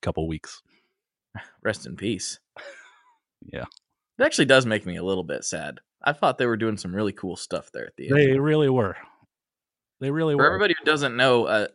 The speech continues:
Speaker 2: and I've f-, found a shocking amount of people that listen to this that don't know,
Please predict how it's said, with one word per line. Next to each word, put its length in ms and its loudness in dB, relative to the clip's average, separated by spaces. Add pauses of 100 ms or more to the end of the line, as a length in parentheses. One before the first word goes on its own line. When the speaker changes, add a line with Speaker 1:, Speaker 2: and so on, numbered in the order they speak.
Speaker 2:
and 140 -2
I've 180 0
f-, 280 -14
found 240 4
a 60 0
shocking 400 0
amount 200 -2
of 80 -8
people 380 -4
that 100 -6
listen 260 -4
to 80 -4
this 140 -8
that 160 -8
don't 220 -2
know, 160 -8